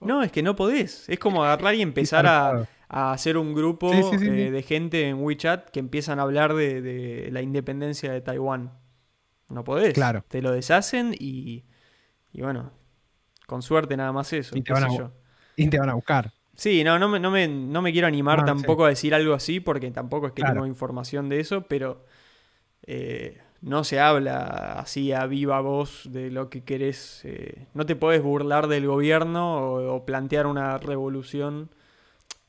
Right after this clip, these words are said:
Speaker 1: va, ni siquiera una revolución, una, una juntada, una protesta para, para hablar de, no sé, la independencia de Taiwán o, o algo anti-China, digamos. Anti-One China,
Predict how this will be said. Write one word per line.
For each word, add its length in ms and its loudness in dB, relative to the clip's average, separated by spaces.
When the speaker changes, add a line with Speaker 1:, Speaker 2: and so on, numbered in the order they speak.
Speaker 1:
va, 280 2
ni 60 -10
siquiera 180 -6
una 140 -2
revolución, 480 -2
una, 480 0
una 220 0
juntada, 560 0
una 220 -2
protesta 540 -4
para, 300 -8
para 180 -6
hablar 260 -4
de, 300 -8
no 100 -10
sé, 240 -12
la 200 -10
independencia 560 -8
de 40 -10
Taiwán 360 -6
o, 180 -18
o 100 -4
algo 480 -2
anti-China, 580 0
digamos. 560 -8
Anti-One 580 -4
China, 440 -6